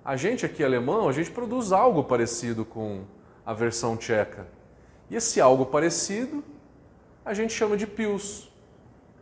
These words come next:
Quando você pega o rótulo na, na Alemanha dessas cervejas, você vê diversas cervejarias escrevendo realmente Pils no rótulo.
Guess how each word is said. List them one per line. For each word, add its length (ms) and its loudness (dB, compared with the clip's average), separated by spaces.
Quando 160 2
você 200 4
pega 280 6
o 80 10
rótulo 580 4
na, 400 -2
na 140 -6
Alemanha 560 -2
dessas 220 -6
cervejas, 580 -4
você 260 -4
vê 320 0
diversas 640 2
cervejarias 680 0
escrevendo 640 -2
realmente 600 -4
Pils 640 -6
no 160 -6
rótulo. 380 -2